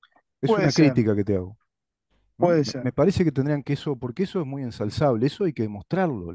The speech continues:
Speaker 1: Eh, justamente eso es uno de los efectos positivos de la transformación educativa. Es fundamental que la, porque la
Speaker 2: Totalmente.
Speaker 1: población cuando ve dice, "Ah, pero pará que todo esto está funcionando bien. Pará que si vienen estos otros talibanes tiran todo esto abajo.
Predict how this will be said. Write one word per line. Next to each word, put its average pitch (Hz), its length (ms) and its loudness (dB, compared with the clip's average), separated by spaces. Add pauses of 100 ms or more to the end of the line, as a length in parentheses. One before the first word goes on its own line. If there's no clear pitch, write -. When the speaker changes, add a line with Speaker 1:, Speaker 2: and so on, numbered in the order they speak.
Speaker 1:
Eh, - 200 -18
justamente 160 420 0
eso 202 140 2
es 175 100 -4
uno 160 220 -4
de 127 60 -2
los 120 200 -4
efectos 135 360 -6
positivos 135 460 0
de 117 40 4
la 101 80 0
transformación 98 560 -10
educativa. 110 520 -4 (1040)
Es 113 100 -8
fundamental 117 300 2
que 220 80 4
la, 175 140 6
porque 151 160 4
la 165 80 8
Speaker 2:
Totalmente. 135 40 -8
Speaker 1:
población 180 420 2
cuando 190 260 2
ve 233 140 4
dice, 202 180 -4
"Ah, 196 180 0
pero 131 140 -8
pará 196 200 -4
que 170 100 -6
todo 190 120 -10
esto 190 140 -14
está 151 140 -8
funcionando 123 500 -8
bien. 156 360 -4 (500)
Pará 185 240 4
que 143 100 -4
si 143 120 -2
vienen 190 200 0
estos 147 260 -6
otros - 220 -4
talibanes 139 420 0
tiran 147 280 -6
todo 185 160 -6
esto 117 200 -6
abajo. 165 480 -2